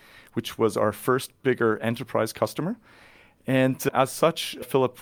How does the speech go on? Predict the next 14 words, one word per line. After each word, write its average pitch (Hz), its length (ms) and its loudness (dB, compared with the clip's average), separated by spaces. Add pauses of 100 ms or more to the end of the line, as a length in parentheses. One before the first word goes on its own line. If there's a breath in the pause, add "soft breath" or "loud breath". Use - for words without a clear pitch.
also 131 300 0
from 147 340 0
Switzerland, 110 680 -4 (440 loud breath)
we've 127 200 -2
been 120 140 -2
able 120 300 0
to 107 540 -2
bring 135 260 4
the 123 140 -2
enterprise 104 760 0
into 120 340 -2
U 110 220 2
I 107 120 4
path. - 440 -10